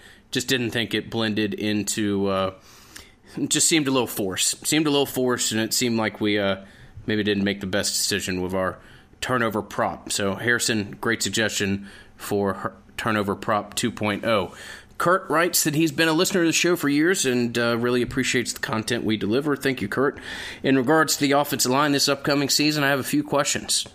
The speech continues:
Do you think that pride alone may motivate these players to be better, considering how often they've been maligned in the past year? I know my personal pride has motivated me to improve upon past performances and succeed in the past where I've failed.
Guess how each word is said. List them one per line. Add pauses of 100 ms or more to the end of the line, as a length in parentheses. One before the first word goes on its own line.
(560)
Do
you
think (180)
that
pride
alone
may
motivate
these
players
to
be
better, (420)
considering
how
often
they've
been
maligned
in
the
past
year? (460)
I
know
my
personal
pride
has
motivated
me
to
improve
upon
past
performances (360)
and
succeed
in
the
past
where
I've
failed.